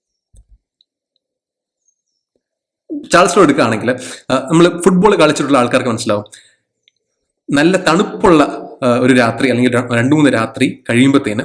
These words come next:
ബോളിലെ കാറ്റ് കുറവായിരിക്കും. Similarly, സൈക്കിളിലെ കാറ്റ് കുറവ്, ട്യൂബിലെ കാറ്റ് കുറവായിരിക്കും. എന്തുകൊണ്ട് സംഭവിക്കുന്നത് വെച്ച് കഴിഞ്ഞാൽ ടെമ്പറേച്ചർ താഴെ പോകുമ്പോൾ, ടെമ്പറേച്ചർ കുറയുമ്പോൾ വോളിയം കുറയും. So ഇതൊക്കെ നമ്മൾ ഡെയിലി ലൈഫിൽ എക്സ്പീരിയൻസ് ചെയ്തിട്ടുള്ള ഒന്ന് രണ്ട്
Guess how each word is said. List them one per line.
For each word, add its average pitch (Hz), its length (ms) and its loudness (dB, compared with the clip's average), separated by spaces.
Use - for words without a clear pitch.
ബോളിലെ 160 440 2
കാറ്റ് 135 260 -2
കുറവായിരിക്കും. 107 440 -6
Similarly, 175 280 2
സൈക്കിളിലെ 156 460 0
കാറ്റ് 117 260 -4
കുറവ്, 110 220 -4
ട്യൂബിലെ 127 280 0
കാറ്റ് 113 260 -4
കുറവായിരിക്കും. 107 480 -4
എന്തുകൊണ്ട് 180 220 2
സംഭവിക്കുന്നത് 131 420 0
വെച്ച് 117 100 -6
കഴിഞ്ഞാൽ 110 300 -4
ടെമ്പറേച്ചർ 269 560 6
താഴെ 117 260 2
പോകുമ്പോൾ, 117 840 0
ടെമ്പറേച്ചർ 117 400 -2
കുറയുമ്പോൾ 123 760 2
വോളിയം 120 340 0
കുറയും. 143 280 0
So 165 60 4
ഇതൊക്കെ 180 180 2
നമ്മൾ 196 220 2
ഡെയിലി 175 180 6
ലൈഫിൽ 151 280 2
എക്സ്പീരിയൻസ് 202 480 0
ചെയ്തിട്ടുള്ള 143 320 2
ഒന്ന് 135 160 0
രണ്ട് 139 180 0